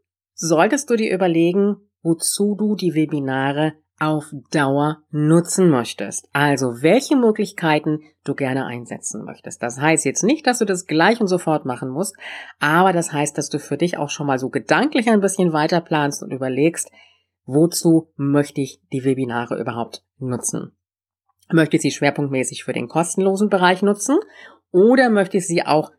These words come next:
für kostenpflichtige Bereiche nutzen? Und natürlich auch, was möchtest du alles mit den Webinaren anstellen? Also welche Möglichkeiten möchtest du nutzen? Ja, das wäre im Grunde genommen mal so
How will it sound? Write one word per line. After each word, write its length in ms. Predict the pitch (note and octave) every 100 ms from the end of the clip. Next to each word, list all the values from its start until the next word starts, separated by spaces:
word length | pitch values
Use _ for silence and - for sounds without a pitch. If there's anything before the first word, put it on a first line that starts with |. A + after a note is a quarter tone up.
| _
für 300 | - - A3+
kostenpflichtige 1300 | - - F3 E3+ - D#3+ - D3+ G#3 - - B2 A#2+
Bereiche 520 | B2 A2+ A#2 A#2 C#3
nutzen? 440 | D#3+ E3+ - C#4 F4+ _ - _ _ -
Und 220 | G#3+ A#3
natürlich 500 | G#3+ G3 F#3 F3 -
auch, 220 | D3+ C#3+ _ _ -
was 360 | C3+ D3+ D#3+
möchtest 420 | D3 D3 C#3+ C#3 -
du 60 |
alles 420 | - B2 C3 - _
mit 240 | C3+ C3
den 180 | C3 B2
Webinaren 640 | A#2+ B2 A#2+ A#2 - C3 C3 _ -
anstellen? 640 | A#2 A2+ - A#2 A2+ A2 - -
Also 280 | C3 B2+ B2+
welche 240 | A#2+ A#2+
Möglichkeiten 640 | C3+ A#2 C3 - - A2+ A#2
möchtest 360 | A#2 - A2+
du 60 | B2
nutzen? 500 | A2+ - - - - _ _ - - - - - - - -
Ja, 300 | F#3+ C4 F3
das 380 | D3 B3 -
wäre 240 | F3+ A3+ B3
im 160 | G#3+ G#3+
Grunde 320 | F#3 C#4 D4+
genommen 500 | C4 A#3+ A#3+ A#3+ A3
mal 480 | G3 F#3 F#3+ G#3 A3
so 340 | - G3 G3+